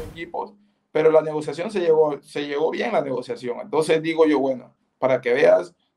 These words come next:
de que la prioridad tú la tienes, este, bueno, ok, está bien, me siento bien, estoy bien.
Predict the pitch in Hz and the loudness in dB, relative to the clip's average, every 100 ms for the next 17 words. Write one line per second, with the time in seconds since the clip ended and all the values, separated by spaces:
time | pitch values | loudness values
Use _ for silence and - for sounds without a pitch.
0 | _ 135 135 131 127 131 123 117 139 160 | _ -10 -6 -4 -4 -4 -8 -6 -6 0
1 | 160 156 170 170 165 - _ _ - 123 | 0 2 -2 -2 -6 -10 _ _ -18 -12
2 | 110 117 131 110 110 139 135 120 - 123 | -4 0 0 -2 -6 -2 -2 -2 -2 0
3 | 151 123 110 120 110 120 160 175 139 131 | -2 -2 -6 -8 -4 2 4 4 0 -2
4 | 117 127 151 190 180 | -4 -2 -2 -2 -4